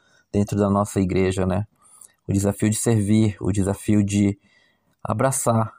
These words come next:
o desafio de mostrar, se, se, se, se colocar à disposição.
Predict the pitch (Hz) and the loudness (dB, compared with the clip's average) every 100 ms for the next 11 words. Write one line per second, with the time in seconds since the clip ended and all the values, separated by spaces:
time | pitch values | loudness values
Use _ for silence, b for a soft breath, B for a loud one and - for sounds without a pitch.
0 | - 98 101 101 101 107 101 104 104 - | -8 -4 0 0 0 -2 2 2 0 -2
1 | 101 101 107 - 101 101 104 - 104 - | -2 0 -2 -2 -2 -2 -4 -4 -4 -4
2 | - 110 _ - - 113 123 123 123 - | -6 -6 _ -12 -6 -2 0 2 0 2
3 | 113 113 B B B B B 104 98 - | 0 0 B B B B B -4 -4 -2
4 | 104 101 98 - 92 | 0 0 -2 -4 -4